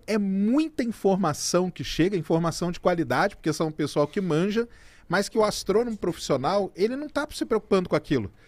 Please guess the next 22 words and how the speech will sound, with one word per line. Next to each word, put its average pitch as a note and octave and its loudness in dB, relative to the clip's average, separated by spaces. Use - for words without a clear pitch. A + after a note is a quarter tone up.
Você - -6
chegar A#3+ -2
pra A3+ 0
um G3+ 4
astrônomo F#3 0
profissional F#3+ -2
e G3 -2
falar, A#3+ -2
"Cara, B3+ -4
e A3+ -2
a A#3 -2
conjunção?" G#3 -2
Se - -18
brincar, G3 -2
o - 2
cara F#3+ 2
nem F3+ -4
sabe F#3 0
o - -18
que - -20
tá A3+ -2
tendo. F3+ -2